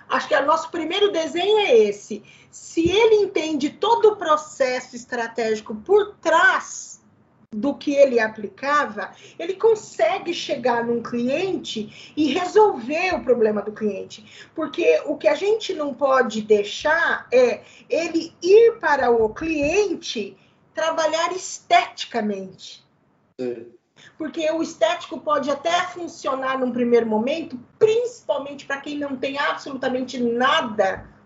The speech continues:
Speaker 1: de V M, né? Só que o, o estético não se banca.
Speaker 2: Sim.
Speaker 1: E aí eu falo, se o cliente não tem retorno, ele não chama o V M de volta.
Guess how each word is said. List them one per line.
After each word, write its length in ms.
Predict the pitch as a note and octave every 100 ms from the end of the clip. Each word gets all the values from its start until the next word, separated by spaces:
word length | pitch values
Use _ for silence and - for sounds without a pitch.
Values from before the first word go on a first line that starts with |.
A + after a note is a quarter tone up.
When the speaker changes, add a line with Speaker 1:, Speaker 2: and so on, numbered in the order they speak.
| -
Speaker 1:
de 180 | G3+ G#3+
V 120 | G#3
M, 400 | G#3+ F4 D4+ A3
né? 320 | B3 G4 - _ _ - -
Só 440 | - - - E4+ F#4+
que 220 | - F4
o, 600 | F4+ D#4+ D#4+ F4 F4 F4
o 40 |
estético 560 | F4 - E4+ F4 - F#4+
não 120 | F4+
se 280 | F4 - F#4+
banca. 800 | F#4 D4+ E4 E4 - - F#3+ - _ _ _ _ _ _ _ - -
Speaker 2:
Sim. 100 | C4+
Speaker 1:
E 180 | C4+
aí 320 | C#4+ C#4+ D#4+ E4
eu 120 | F4
falo, 400 | - D4+ D4+ A3
se 160 | -
o 60 | B3
cliente 480 | C4 C4+ D#4 F4 F#4
não 160 | F#4
tem 180 | F4+ E4+
retorno, 440 | D#4+ D#4+ D4+ D4+ D4+
ele 180 | C#4+
não 260 | D4 D#4 E4+
chama 600 | - - - C4+ C4 B3
o 40 |
V 220 | A3+ A#3 G#3+
M 120 | G#3+
de 120 | A3
volta. 420 | G3 - - _